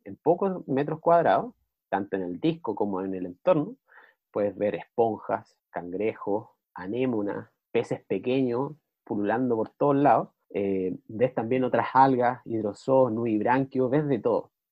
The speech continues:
realmente de todo. Nada que envidiarle a, a un arrecife de coral de, de la Gran Barrera. <laughs> Eh,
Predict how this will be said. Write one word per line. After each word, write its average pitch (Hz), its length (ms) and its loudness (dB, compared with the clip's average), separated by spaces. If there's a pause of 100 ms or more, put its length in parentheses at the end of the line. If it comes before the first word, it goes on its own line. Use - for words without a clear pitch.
(120)
realmente 151 540 0
de 165 120 6
todo. 104 200 2
Nada 151 300 4
que 170 80 0
envidiarle 160 680 2
a, 127 580 4
a 117 180 2
un 127 160 2
arrecife 120 520 -2
de 110 120 0
coral 107 400 0
de, 101 480 0
de 110 60 -2
la 104 100 2
Gran 101 220 0
Barrera. 98 520 -2
<laughs> - 20 -20 (640)
Eh, - 400 -4